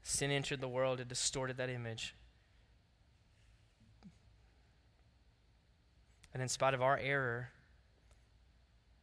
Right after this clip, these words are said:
you provided a solution. And you sent Jesus to die on the cross,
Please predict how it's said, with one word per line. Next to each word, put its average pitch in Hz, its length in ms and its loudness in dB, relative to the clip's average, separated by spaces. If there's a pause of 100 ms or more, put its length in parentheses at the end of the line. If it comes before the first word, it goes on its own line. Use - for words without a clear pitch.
(840)
you 127 80 -18
provided 127 340 0
a 127 60 0
solution. 113 560 -6 (4000)
And 127 120 -4
you 135 40 -2
sent 131 240 0
Jesus 123 280 -4
to 131 100 -4
die 120 140 -2
on 127 120 -4
the 127 60 -6
cross, 110 460 -6